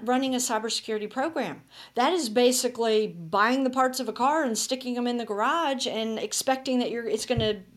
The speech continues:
get you to where you need to go and be on time for your appointment. That's unrealistic. That's ridiculous. And then when you get hacked and something happens,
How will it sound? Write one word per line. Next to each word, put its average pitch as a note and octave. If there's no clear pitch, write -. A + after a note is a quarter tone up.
get B3
you B3+
to B3
where B3
you A#3+
need B3
to A#3+
go C4
and B3
be B3
on A#3+
time A#3+
for B3
your A3+
appointment. A#3+
That's A#3+
unrealistic. B3+
That's A#3+
ridiculous. B3
And A#3+
then D#4+
when C4+
you C4
get C4+
hacked C#4+
and B3
something C4
happens, C#4+